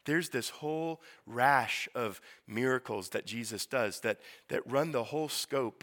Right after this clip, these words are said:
of heaven and earth and everything under the earth. It's this comprehensive, it's almost a recapitulation of what Yahweh does in Egypt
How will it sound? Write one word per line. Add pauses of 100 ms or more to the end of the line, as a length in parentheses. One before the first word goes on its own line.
of (540)
heaven
and
earth
and
everything
under
the
earth.
It's
this
comprehensive,
it's
almost
a
recapitulation (360)
of
what
Yahweh
does (300)
in
Egypt